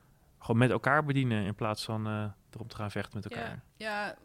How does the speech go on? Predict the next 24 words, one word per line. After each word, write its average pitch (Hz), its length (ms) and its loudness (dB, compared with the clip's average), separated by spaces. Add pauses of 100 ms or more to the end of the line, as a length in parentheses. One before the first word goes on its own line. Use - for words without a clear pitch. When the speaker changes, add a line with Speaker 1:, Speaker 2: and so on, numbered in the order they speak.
(100)
Speaker 2:
En, - 240 -10
en 214 120 -8
waarom 254 420 -4
kies - 200 -8
je 240 60 -8
dan 226 80 -4
niet 233 180 -6
voor, 202 340 -8 (240)
en - 100 -16
dat - 80 -18
is - 100 -14
even 156 280 -10
als - 140 -10
ondernemer 165 420 -8
zijnde, 190 320 -8
want 196 140 -2
Speaker 1:
Ja. 143 220 4 (800)
Speaker 2:
wij 147 120 -6
hebben 175 180 -6
een 185 60 -8
training, 196 400 -6
life 175 220 -4
crafting, 190 440 -10
eh, - 100 -14